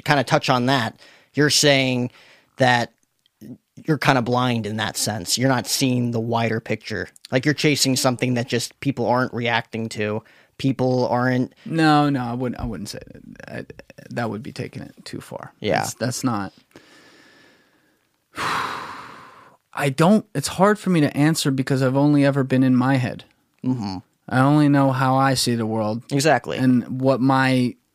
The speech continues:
Speaker 2: thought process is, my capabilities, my lack of capabilities. I don't know what it's like to actually fully be someone else and how their wiring and their brain is and how it's different.
Speaker 1: Right.
Speaker 2: So it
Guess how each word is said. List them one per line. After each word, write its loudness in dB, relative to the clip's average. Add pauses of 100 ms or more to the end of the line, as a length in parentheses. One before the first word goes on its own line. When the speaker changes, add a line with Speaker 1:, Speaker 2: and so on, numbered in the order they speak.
(180)
Speaker 2:
thought 4
process 0
is, 2
my 2
capabilities, 0
my 0
lack 0
of -6
capabilities. 2 (440)
I 4
don't 4
know 4
what 2
it's -2
like 0
to -4
actually 0
fully 0
be 0
someone 0
else -2
and -2
how 2
their 2
wiring 2
and -2
their -4
brain -6
is -6
and -6
how -2
it's -6
different. -10
Speaker 1:
Right. -2 (100)
Speaker 2:
So 2
it 2